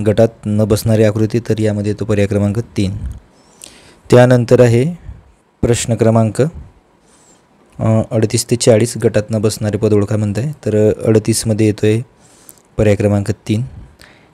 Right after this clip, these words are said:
एकोणचाळीसमध्ये येतोय पर्याय क्रमांक चार आणि चाळीसमध्ये येतोय पर्याय क्रमांक चार. त्यानंतर वेन आकृतीवरील प्रश्न सोडवायचे आहेत.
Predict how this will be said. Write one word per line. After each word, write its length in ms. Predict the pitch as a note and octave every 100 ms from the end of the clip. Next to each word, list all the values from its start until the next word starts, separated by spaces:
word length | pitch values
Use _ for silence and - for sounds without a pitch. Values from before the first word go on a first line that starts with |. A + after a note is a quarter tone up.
| _ -
एकोणचाळीसमध्ये 800 | - B2 A#2 A#2+ A2+ - G#2+ A2
येतोय 260 | G#2 A2
पर्याय 300 | G#2 A2 G#2
क्रमांक 400 | G2 G#2+ G#2 F#2+
चार 460 | G#2+ - A2 G2+ A2+ - _ _ - _ -
आणि 120 | G#2
चाळीसमध्ये 580 | - A2 A2 - G#2+ G#2
येतोय 180 | G#2
पर्याय 280 | G#2 G#2+ G2+
क्रमांक 400 | F#2+ F#2+ F#2+ G#2+ D3+ - - -
चार. 240 | - G2 - - - - - - - - - - - - - - - - - - - - - -
त्यानंतर 500 | A2 G#2 G#2 G#2 A2 C3 - - - - - - A2+
वेन 160 | A2
आकृतीवरील 540 | G#2+ A2 G#2 A2 G#2+ G#2
प्रश्न 300 | G#2+ F#2+ G#2+
सोडवायचे 480 | B2 G#2+ G#2 -
आहेत. 120 | G#2+